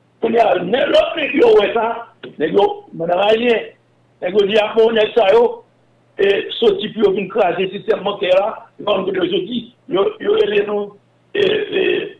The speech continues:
blank, e, bank Polyester, e, bank Coca,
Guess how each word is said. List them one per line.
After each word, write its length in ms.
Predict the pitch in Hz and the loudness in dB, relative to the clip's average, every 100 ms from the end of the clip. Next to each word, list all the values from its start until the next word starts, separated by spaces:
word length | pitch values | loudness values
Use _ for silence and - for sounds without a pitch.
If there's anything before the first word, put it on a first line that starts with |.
| _ _ - 147 | _ _ -20 -2
blank, 260 | 190 214 - | 2 2 0
e, 140 | 202 190 165 | 0 0 0
bank 240 | 214 - | -2 0
Polyester, 720 | 214 220 196 - 214 214 208 - _ - | 2 2 0 2 2 2 0 -12 _ -6
e, 220 | - - 143 175 | -2 -2 0 -2
bank 240 | 226 - | -2 0
Coca, 400 | 247 220 - 226 | 4 4 4 -2